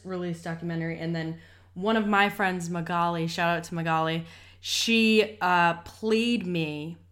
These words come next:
a clip of Tim Grover on Andy Frisella's podcast. It just got me thinking. And so these are two things, two lessons from absolutely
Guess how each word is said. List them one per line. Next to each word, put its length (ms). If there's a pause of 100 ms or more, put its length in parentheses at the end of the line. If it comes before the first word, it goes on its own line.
(200)
a 160
clip 400
of 240
Tim 320
Grover 680
on 380
Andy 240
Frisella's 460
podcast. 560
It 80
just 320
got 320
me 420
thinking. 560
And 160
so 320 (440)
these 400 (120)
are 680
two 340
things, 640
two 300
lessons 600
from 480 (580)
absolutely 1160